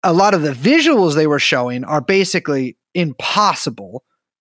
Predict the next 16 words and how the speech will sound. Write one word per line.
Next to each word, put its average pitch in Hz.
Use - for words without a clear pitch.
in 165
our 135
current 147
format, 123
or 165
at 147
least 196
are 175
showing 214
you 214
something 170
with 156
the 175
intent 175
of, 139
of, 139